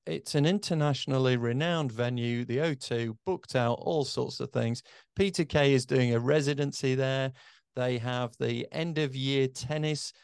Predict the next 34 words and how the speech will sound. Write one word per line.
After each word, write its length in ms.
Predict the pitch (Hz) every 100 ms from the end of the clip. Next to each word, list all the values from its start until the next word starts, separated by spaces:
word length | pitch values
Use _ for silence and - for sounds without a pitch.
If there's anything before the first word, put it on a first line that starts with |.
| _ _
sort 240 | - - 127
of 120 | 127
championship 840 | - 170 139 127 131 127 143 -
there. 400 | 131 131 131 127 131 _ _
They 140 | 190 185
do 280 | 190 196 -
everything 720 | - 185 185 170 160 165 139 127
there. 320 | 120 117 -
And 200 | 151 160
it 160 | 170 -
is, 260 | 156 156 - _ _ _ _
you 100 | 170
know, 180 | 156 127
O 160 | - 143
two 360 | 131 127 117 - -
or 220 | 127 117
whoever 420 | 120 127 120 117
owns 240 | 117 110 120
it 100 | -
must 220 | 113 -
be 120 | -
just 260 | - 123 -
still 340 | - 135 113
laughing. 540 | 110 117 120 - 131 - - -
Anyway, 380 | 214 196 127 - - - _ -
on 180 | 170 180
the 80 | 170
basis 640 | 185 233 - 190 147 - _ _ _ -
that 460 | 139 143 143 - -
the 140 | 135 139
people 360 | 170 208 175 143
that 220 | 135 -
tend 300 | 160 160 143
to, 380 | 143 131 123